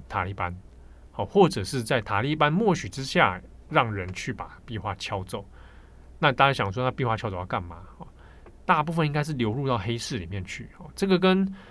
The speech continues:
二零零一年，年，那个，那一阵子的时候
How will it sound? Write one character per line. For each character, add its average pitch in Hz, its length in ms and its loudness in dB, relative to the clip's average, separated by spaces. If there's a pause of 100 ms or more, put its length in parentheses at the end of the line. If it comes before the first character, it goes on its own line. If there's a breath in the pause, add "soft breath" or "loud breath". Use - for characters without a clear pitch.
(140 loud breath)
二 226 80 8
零 175 460 6
零 156 280 2
一 196 180 0
年， 120 300 4
年， 120 300 -2
那 175 180 2
个， 151 60 0
那 170 140 0
一 165 40 0
阵 156 240 0
子 107 140 -4
的 101 100 -2
时 - 160 -10
候 113 200 -2